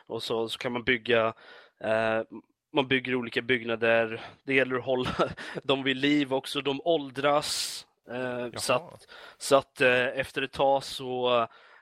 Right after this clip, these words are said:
Speaker 1: ehm, så dör de ju av, av ålder. Eh, och de får, man bygger hus åt dem och, eh, ju mer hus man bygger och så, så kan man expanda popu-, populationen då.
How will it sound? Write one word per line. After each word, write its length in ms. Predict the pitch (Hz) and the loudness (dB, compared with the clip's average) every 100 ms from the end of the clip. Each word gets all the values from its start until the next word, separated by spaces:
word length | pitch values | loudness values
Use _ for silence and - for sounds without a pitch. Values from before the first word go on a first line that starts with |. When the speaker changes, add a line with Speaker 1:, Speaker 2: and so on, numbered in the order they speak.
| - | -8
Speaker 1:
ehm, 540 | 113 113 113 117 113 - _ | -2 0 0 -2 -6 -14 _
så 260 | - 139 120 | -4 -2 -4
dör 360 | 110 101 95 | -4 -2 2
de 160 | 190 185 | 2 2
ju 140 | 113 - | -2 -4
av, 340 | 110 127 113 113 - 110 - | 0 2 0 -6 -12 -10 -4
av 180 | 120 | -2
ålder. 440 | 110 190 165 113 98 - _ 123 | 0 -2 0 -4 -4 -14 _ -4
Eh, 180 | 120 | -2
och 200 | 117 - | 0 0
de 280 | 131 131 131 | 2 0 0
får, 340 | 123 143 131 120 - - | -2 2 4 2 -6 -2
man 140 | 143 | 0
bygger 240 | 139 139 139 | 2 2 2
hus 320 | 165 170 - | 0 0 -2
åt 240 | 135 113 | -6 -6
dem 280 | - 127 135 | -4 -4 -4
och, 340 | 123 123 120 117 98 104 _ _ _ _ - | -6 -4 -2 -4 -8 -18 _ _ _ _ -6
eh, 260 | 127 123 120 110 _ _ | 0 0 -2 -10 _ _
ju 140 | 135 | -4
mer 140 | 143 135 | 0 2
hus 240 | 135 120 | 0 -4
man 120 | 120 | -8
bygger 320 | 110 117 110 110 | -6 -6 -6 -10
och 60 | |
så, 180 | - 113 | -8 -10
så 360 | 107 113 113 110 - - - | -8 -4 -2 -2 -6 -20 -10
kan 160 | 123 113 | -4 -4
man 140 | 113 | -4
expanda 500 | 110 - 120 117 113 | -6 0 2 2 -4
popu-, 640 | - - 117 113 110 113 | -6 -10 -8 -6 -6 -8
populationen 720 | - 127 160 165 170 165 165 151 | -8 -8 -2 2 2 4 2 4
då. 340 | 156 151 147 | 4 4 2